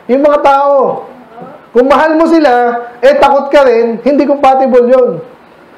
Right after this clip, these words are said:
So, ngayon, sino maglalaban? Yung takot o yung fear? Ha?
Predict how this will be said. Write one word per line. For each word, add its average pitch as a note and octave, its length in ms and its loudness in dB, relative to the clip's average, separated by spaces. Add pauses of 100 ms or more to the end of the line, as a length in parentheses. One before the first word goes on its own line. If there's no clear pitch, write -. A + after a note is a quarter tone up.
(180)
So, C4+ 120 0
ngayon, D#4 280 0
sino D4+ 160 0
maglalaban? C4+ 640 0
Yung A#3 80 -4
takot A3 440 0
o A3 120 2
yung G#3+ 320 0
fear? G3+ 400 0 (2000)
Ha? G#3 360 -2